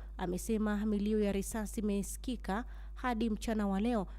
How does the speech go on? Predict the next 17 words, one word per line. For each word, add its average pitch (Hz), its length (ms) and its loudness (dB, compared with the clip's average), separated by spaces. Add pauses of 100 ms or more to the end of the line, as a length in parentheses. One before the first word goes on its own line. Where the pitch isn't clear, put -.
(100)
na 185 120 0
kwamba 208 460 2
jeshi 196 300 0
hilo 240 380 0
pia 226 280 2
limelenga 208 580 2
wafanyakazi 208 680 0
wa 208 60 0
baraza 202 400 0
la 196 100 0
manispaa 202 580 0
la 196 120 0
Gaza 185 440 0 (360)
kaskazini 240 680 -2
mwa 220 320 0
kitongoji 208 800 0 (260)
cha 202 340 -2